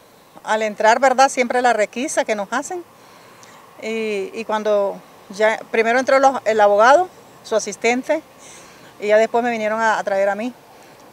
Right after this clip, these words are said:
Y cuando ya llegué ahí al, al local, bueno, ya estaba el abogado, me sentaron, siempre custodiada con dos policías a los lados, y como a los veinte minutos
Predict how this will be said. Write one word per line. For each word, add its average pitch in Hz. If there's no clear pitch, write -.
Y 208
cuando 185
ya 208
llegué 226
ahí 233
al, 233
al 196
local, 226
bueno, 220
ya 208
estaba 208
el 214
abogado, 202
me 214
sentaron, 208
siempre 214
custodiada 202
con 202
dos 196
policías 202
a 190
los 185
lados, 196
y 202
como 202
a 196
los 190
veinte 226
minutos 220